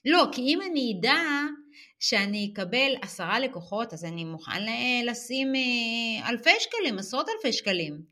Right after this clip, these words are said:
כן? אבל זה לא עובד ככה. זה בדיוק הבעיה שהרבה בעלי עסקים מצד אחד אומרים ומספרים לעצמם,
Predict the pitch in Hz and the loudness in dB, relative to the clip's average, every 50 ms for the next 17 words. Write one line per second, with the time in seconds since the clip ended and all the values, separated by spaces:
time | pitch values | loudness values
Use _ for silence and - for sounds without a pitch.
0 | _ _ - 208 240 269 294 294 294 - - 190 220 262 285 330 370 370 311 349 | _ _ -2 0 0 0 -2 -6 -10 -10 -8 -6 -4 -2 0 0 0 0 -2 -2
1 | 349 339 359 381 381 370 - - 180 170 175 - _ _ _ _ _ - - - | -4 -4 -4 -4 -4 -2 -2 -2 -2 -2 -8 -16 _ _ _ _ _ -20 -20 -20
2 | - - - _ _ 214 247 359 370 359 330 330 320 320 320 320 320 285 226 202 | -20 -20 -20 _ _ -2 0 0 0 2 0 0 0 0 0 0 -2 -2 -2 -2
3 | 190 180 180 185 208 226 247 240 - 196 170 165 170 208 214 202 190 175 180 196 | 0 0 0 0 0 -2 -2 -4 -6 -6 -6 -4 -4 -4 -2 -2 -2 -2 -2 -2
4 | 208 208 190 202 - - 170 170 - 247 240 240 247 247 247 - - _ _ _ | -4 -6 -8 -12 -14 -16 -16 -8 -4 -4 -2 -2 -2 -4 -8 -12 -20 _ _ _
5 | - 202 - 302 311 349 339 - 254 226 208 214 214 208 233 311 339 294 247 214 | -12 -4 -2 -2 0 0 0 -2 -2 -2 0 -2 -2 -2 -2 -2 -2 -2 -2 -2
6 | 208 - - 208 208 330 381 427 415 370 320 311 294 - 294 330 320 269 202 185 | -4 -6 -10 -8 -8 -10 -8 -6 -6 -6 -6 -6 -6 -6 -4 -2 -2 -2 -2 -4